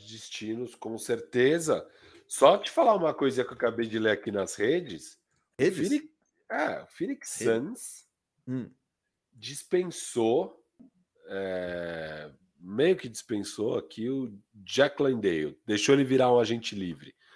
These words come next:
Speaker 1: Porque ele poderia pegar a opção, que é minúscula,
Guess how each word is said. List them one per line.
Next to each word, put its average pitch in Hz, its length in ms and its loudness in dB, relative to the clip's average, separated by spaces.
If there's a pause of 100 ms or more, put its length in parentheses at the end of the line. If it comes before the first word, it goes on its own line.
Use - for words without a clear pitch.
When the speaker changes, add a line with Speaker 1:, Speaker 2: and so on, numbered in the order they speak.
(100)
Speaker 1:
Porque - 160 -4
ele 110 80 4
poderia 110 380 4
pegar 107 260 2
a 107 80 8
opção, 139 600 4 (1400)
que 113 100 4
é 92 200 6 (180)
minúscula, 110 640 -2